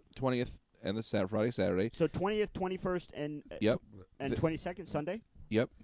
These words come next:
Speaker 2: So twentieth, twenty-first, and twenty-second, you can check out Greg at
Speaker 1: And the
Speaker 2: Eastville Comedy Club in New York
Speaker 1: I got,
Speaker 2: City.
Speaker 1: I got more.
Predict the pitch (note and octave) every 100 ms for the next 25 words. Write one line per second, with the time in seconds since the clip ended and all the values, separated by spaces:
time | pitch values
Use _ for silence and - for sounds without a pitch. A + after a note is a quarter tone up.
0 | - - D3+ - F#3+ A#3 A3 - F#3+ G3
1 | G3 F#3 E3 E3 D#3 E3 D3+ C#3 C#3 -
2 | D#3+ D#3 D3+ C#3 A2+ A#2+ - F3 - D#3
3 | D#3+ - C3+ C3 D3+ D#3+ D3+ A#2 C#3+ C3+
4 | D3 - - C3+ D3 D#3 G#2+